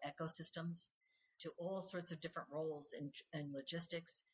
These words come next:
to running international operations for a leading transportation company.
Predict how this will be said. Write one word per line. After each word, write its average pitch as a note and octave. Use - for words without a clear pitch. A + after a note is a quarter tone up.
to D#3+
running D#3+
international D#3+
operations D3
for C3+
a C3
leading D3+
transportation C#3+
company. B3